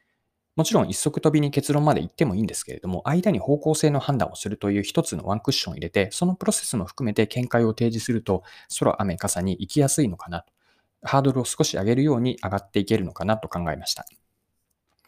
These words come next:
で、もう一つ、未来への仮説を出すために大切にしたいと思っていることがあって、それは当事者意識と割り切りです。当事者意識とはここで何を意味しているかというと、前半でご紹介したクライアント報告会の話に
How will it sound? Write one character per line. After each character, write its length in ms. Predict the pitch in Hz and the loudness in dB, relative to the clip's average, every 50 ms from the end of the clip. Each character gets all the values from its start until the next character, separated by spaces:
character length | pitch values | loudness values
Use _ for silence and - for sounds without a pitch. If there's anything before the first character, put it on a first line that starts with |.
| _ _ _ _ _ | _ _ _ _ _
で、 60 | - 110 | 2 4
も 80 | 160 | 4
う 20 | 196 | 4
一 160 | - - 233 | 6 4 2
つ、 160 | - - - | 4 2 -2
未 180 | - - 135 175 | 2 4 6 8
来 180 | 190 165 117 | 8 8 6
へ 60 | 92 | 4
の 80 | 80 80 | 2 0
仮 160 | - - 117 | -2 -2 0
説 220 | - 110 - - 117 | 0 0 2 4 4
を 80 | 110 | 4
出 100 | 107 117 | 4 4
す 80 | - - | 2 0
た 80 | - | -4
め 120 | 73 71 80 | -6 -6 -6
に 120 | 78 78 | -6 -2
大 140 | - 107 107 | 0 0 2
切 240 | - 117 107 - 110 | 2 0 0 2 2
に 80 | 107 | 2
し 80 | 104 - | 2 2
た 100 | - 104 | 2 0
い 80 | 90 - | 0 0
と 80 | - | -4
思 120 | 82 87 - | -6 -6 -6
っ 40 | |
て 100 | - - | -4 -4
い 40 | 85 | -4
る 80 | 80 - | -4 -6
こ 100 | - 80 | -8 -10
と 80 | - | -8
が 80 | - - | -8 -8
あ 60 | - | -10
っ 100 | - _ | -8 _
て、 160 | - 90 82 - _ _ _ | -6 -6 -6 -6 _ _ _
そ 140 | - - - | -6 -2 0
れ 80 | 147 160 | 2 4
は 220 | 160 160 131 - - | 6 4 4 2 0
当 140 | - 156 156 | 0 0 2
事 120 | 151 151 | 2 4
者 160 | - - 139 | 4 4 6
意 40 | 139 | 4
識 220 | 135 - - - - | 4 2 -2 -2 0
と 140 | - 92 - | 0 0 0
割 200 | 85 90 90 85 | 0 0 -2 -2
り 20 | |
切 100 | - - | -4 -8
り 120 | - - - | -8 -8 -10
で 100 | - 80 | -8 -6
す。 260 | - - - _ _ _ _ _ _ _ _ _ _ _ _ _ _ _ _ | -6 -6 -8 _ _ _ _ _ _ _ _ _ _ _ _ _ _ _ _
当 160 | - - 180 | -2 2 2
事 100 | 175 185 185 | 4 4 6
者 120 | 190 196 | 6 6
意 60 | 190 | 6
識 180 | 180 - - - | 4 2 -4 -6
と 100 | - - | -6 -6
は 80 | - - | -4 -4
こ 120 | - - | -4 -2
こ 100 | - 117 | 0 2
で 100 | 110 107 | 2 4
何 280 | 104 104 120 135 127 90 | 4 4 2 2 2 0
を 80 | 71 | -2
意 80 | 87 90 | -2 -4
味 80 | 85 | -4
し 100 | 82 - | -4 -6
て 80 | - 87 | -6 -8
い 40 | 78 | -8
る 100 | 82 - | -8 -10
か 100 | - - | -12 -12
と 100 | - 73 | -14 -14
い 80 | - | -14
う 60 | - - | -10 -6
と、 220 | - 92 82 - _ _ _ _ _ _ _ _ - 127 | -4 -4 -4 -6 _ _ _ _ _ _ _ _ -6 0
前 100 | 120 151 | 2 2
半 180 | 151 151 170 170 | 4 4 2 2
で 80 | 165 160 | 2 4
ご 120 | 135 135 | 2 2
紹 160 | 131 - 139 | 4 2 2
介 180 | 135 - 131 127 | 2 2 0 -2
し 60 | - | 0
た 160 | - 120 113 | 0 0 0
ク 120 | - - 123 | 0 2 4
ラ 80 | 127 131 | 6 6
イ 40 | |
ア 60 | 131 127 | 6 4
ン 80 | 127 | 2
ト 140 | - - 123 | -2 -6 -4
報 160 | - 131 120 | -2 -2 -2
告 160 | - 127 - | 0 -2 -4
会 160 | - - 80 - | -4 -6 -10 -10
の 80 | - | -10
話 320 | - 85 87 87 - - 92 | -10 -8 -6 -6 -4 -6 -6
に 140 | 71 - | -8 -10